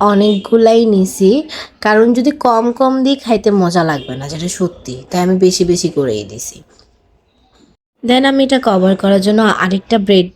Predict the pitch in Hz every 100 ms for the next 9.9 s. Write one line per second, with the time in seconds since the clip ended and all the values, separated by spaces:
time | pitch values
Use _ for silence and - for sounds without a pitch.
0 | 185 185 180 185 185 196 262 294 - 190
1 | 190 - 185 220 233 226 214 208 202 190
2 | 185 185 180 175 180 180 180 - - 185
3 | 185 - - 190 196 285 - - - _
4 | 196 185 185 185 185 - - 220 247 247
5 | 247 190 180 160 175 - 208 220 226 214
6 | - 220 - 202 196 196 233 392 _ _
7 | _ _ _ _ _ _ - 196 208 208
8 | - 240 240 262 226 220 254 349 359 -
9 | _ _ _ _ 185 190 - 220